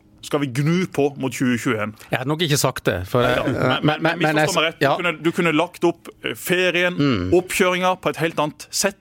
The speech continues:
Speaker 1: da, enn, enn det dere har måttet nå. For nå har det egentlig bare måttet vært i sånn her, eh, slumring. Ja.
Speaker 2: Helt klart. Men, og vi
Speaker 1: Ny
Speaker 2: kunne,
Speaker 1: alarm,
Speaker 2: vi, men
Speaker 1: ny alarm, ny alarm. Ja.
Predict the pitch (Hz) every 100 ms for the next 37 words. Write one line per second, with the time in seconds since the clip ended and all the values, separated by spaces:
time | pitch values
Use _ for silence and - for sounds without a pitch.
0 | 135 123 135 139 143 135 160 139 139 -
1 | 175 175 156 220 202 165 175 143 151 160
2 | 147 143 - 143 139 123 131 120 - -
3 | - - - - 175 156 156 170 247 -
4 | _ _ _ - 135 120 147 143 147 -
5 | 120 - 151 - 208 208 208 185 175 202
6 | 208 190 196 208 220 196 196 208 - -
7 | 131 180 202 185 190 202 147